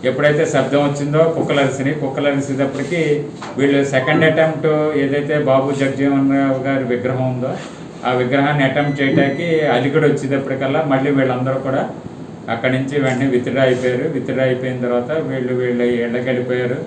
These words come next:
ఫోన్లో ఒకళ్ళకొకళ్ళు అర్ధరాత్రి అంతా మాట్లాడుకొని, ఆ, ఉండడం జరిగింది. తర్వాత మనకి ఉదయం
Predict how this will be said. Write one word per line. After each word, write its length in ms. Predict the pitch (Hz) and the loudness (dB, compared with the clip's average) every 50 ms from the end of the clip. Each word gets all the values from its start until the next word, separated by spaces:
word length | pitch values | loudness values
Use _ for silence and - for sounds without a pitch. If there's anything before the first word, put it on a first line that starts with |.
| - - - - - - - - - - | -10 -12 -12 -14 -14 -14 -14 -14 -8 -2
ఫోన్లో 420 | 131 131 131 135 139 139 135 139 | 0 2 2 4 4 4 4 4
ఒకళ్ళకొకళ్ళు 680 | 135 123 123 120 131 135 135 135 135 127 - 139 135 127 | 4 4 4 2 2 0 0 0 0 0 0 0 0 0
అర్ధరాత్రి 460 | 120 - 131 127 127 120 - 127 127 | 0 0 0 0 0 0 0 -2 -2
అంతా 220 | 123 120 127 135 | -2 -2 -2 -2
మాట్లాడుకొని, 720 | 123 120 120 120 117 - 123 127 123 123 123 127 127 135 - - - - - - - - - - - - - | 0 0 0 -2 -2 -2 -4 -2 -2 -2 -2 -2 -4 -4 -4 -6 -8 -10 -14 -14 -14 -14 -14 -14 -12 -10 -8
ఆ, 280 | 113 113 117 117 117 117 | -6 -4 -4 -2 -4 -4
ఉండడం 300 | 113 123 127 131 127 120 | -2 -2 -2 -2 0 0
జరిగింది. 440 | 120 113 120 120 123 123 127 139 151 | -2 0 0 0 0 0 -2 -2 -4
తర్వాత 460 | - 139 123 127 123 127 127 127 139 | -4 -2 -2 0 0 0 0 0 -2
మనకి 480 | 135 127 127 123 123 120 123 123 120 120 | -2 -2 -2 -2 -4 -2 0 0 0 0
ఉదయం 720 | 113 110 110 - 104 110 110 120 127 131 127 117 104 98 | 0 -4 -6 -6 -6 -4 -2 0 0 0 0 -2 -4 -6